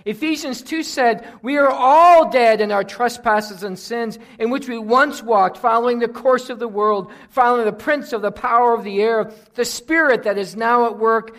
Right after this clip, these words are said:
and the sons of disobedience, among whom we all once lived in the passions of our flesh, carrying out the desires of the body and the mind, and were by nature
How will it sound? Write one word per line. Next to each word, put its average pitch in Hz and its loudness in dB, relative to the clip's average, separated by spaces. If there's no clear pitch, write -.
and 233 -4
the 214 0
sons 277 -2
of 233 -8
disobedience, 180 -8
among 269 2
whom 269 -2
we 311 0
all 254 2
once 233 0
lived 226 2
in 220 -6
the 226 -4
passions 226 -2
of 214 -4
our 214 0
flesh, 214 -4
carrying 247 2
out 240 0
the 240 -12
desires 220 0
of 226 -4
the 226 2
body 220 2
and 220 -2
the 220 -4
mind, 208 -4
and 233 -2
were 269 0
by 226 0
nature 233 -2